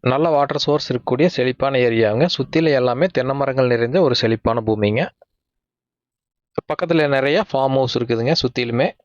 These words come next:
பாதுகாப்பான ஒரு இடத்துல அமைஞ்சிருக்குதுங்க. ரோடு ஆக்சஸும்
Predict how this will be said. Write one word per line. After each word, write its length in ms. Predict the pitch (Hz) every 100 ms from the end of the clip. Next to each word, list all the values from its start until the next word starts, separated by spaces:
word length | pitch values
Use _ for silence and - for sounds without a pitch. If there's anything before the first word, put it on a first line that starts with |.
| _ -
பாதுகாப்பான 580 | 123 135 127 117 120 175
ஒரு 200 | 147 117 110 104 - _ 123
இடத்துல 360 | 113 113 110
அமைஞ்சிருக்குதுங்க. 580 | 110 110 104 104 101 143
ரோடு 260 | 156 117 131
ஆக்சஸும் 480 | 120 - 110 -